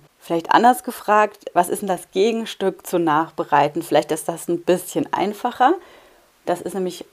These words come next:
ganz einfach vorbereiten. Und vielleicht fallen dir jetzt auch schon ein paar Beispiele ein, wo du weißt, ah ja, genau, da und da bereite ich mich auf irgendwas vor. Ich habe mir auch ein paar Gedanken gemacht und möchte jetzt einfach mal ein paar Beispiele aufzählen,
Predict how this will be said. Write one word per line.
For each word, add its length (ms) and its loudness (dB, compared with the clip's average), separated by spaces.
ganz 160 2
einfach 380 -2
vorbereiten. 840 0
Und 160 -4
vielleicht 320 2
fallen 220 4
dir 80 2
jetzt 240 2
auch 100 0
schon 200 -2
ein 60 -4
paar 180 -2
Beispiele 600 2
ein, 340 2
wo 120 0
du 140 0
weißt, 480 2
ah 80 4
ja, 380 0
genau, 500 -2
da 180 6
und 140 0
da 120 6
bereite 400 -4
ich 120 -14
mich 160 -4
auf 140 -6
irgendwas 400 -2
vor. 340 -2
Ich 120 0
habe 140 6
mir 120 0
auch 140 8
ein 80 4
paar 180 4
Gedanken 440 -2
gemacht 440 -2
und 180 -8
möchte 260 -6
jetzt 180 0
einfach 260 0
mal 140 0
ein 60 -2
paar 140 0
Beispiele 600 0
aufzählen, 680 2